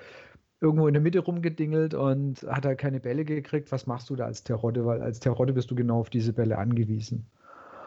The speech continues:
Und stärkt halt dann auch nicht dein Selbstbewusstsein, wenn du dementsprechend irgendwann nicht mehr triffst. Und dann kommt's eine zum anderen. Und jetzt haben wir einen relativ verunsicherten, ähm,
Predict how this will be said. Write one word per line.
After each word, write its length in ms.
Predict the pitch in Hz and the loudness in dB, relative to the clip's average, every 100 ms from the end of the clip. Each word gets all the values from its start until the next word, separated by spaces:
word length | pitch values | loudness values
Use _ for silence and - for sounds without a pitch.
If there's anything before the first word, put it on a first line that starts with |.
| - - _ | -20 -20 _
Und 480 | 123 123 127 120 113 _ _ _ _ - - _ _ - _ _ _ _ _ _ _ _ _ _ | 2 6 6 6 0 _ _ _ _ -20 -20 _ _ -20 _ _ _ _ _ _ _ _ _ _
stärkt 340 | - 139 135 | 0 0 2
halt 100 | 139 | 2
dann 140 | 135 135 | 2 0
auch 140 | 135 | 0
nicht 180 | 135 - | 0 0
dein 100 | 123 | 0
Selbstbewusstsein, 1080 | 127 139 - 170 165 175 - 180 185 190 147 | 0 -4 -6 -6 -2 -4 0 0 0 -2 2
wenn 160 | 139 | 4
du 80 | 147 | 4
dementsprechend 600 | 139 135 135 - 120 139 | 4 4 4 2 0 0
irgendwann 240 | 131 127 123 | -2 0 0
nicht 160 | 127 | 0
mehr 140 | 170 160 | 0 -2
triffst. 420 | - 185 - - | 0 -2 -2 -12
Und 60 | 127 | -6
dann 120 | 123 | -2
kommt's 240 | 127 123 127 | 0 0 0
eine 240 | 120 127 | 0 0
zum 180 | 127 123 | 0 0
anderen. 320 | 123 160 175 170 - - - - - - _ - | 2 2 2 -2 -14 -20 -20 -20 -20 -20 _ -4
Und 60 | |
jetzt 140 | 123 135 | 0 4
haben 100 | 139 | 4
wir 40 | |
einen 80 | 135 | 4
relativ 400 | 123 139 - 143 | 4 4 2 -2
verunsicherten, 800 | - 151 139 147 147 147 143 143 | 0 0 2 2 2 2 0 0
ähm, 440 | 135 139 143 143 | 0 2 2 0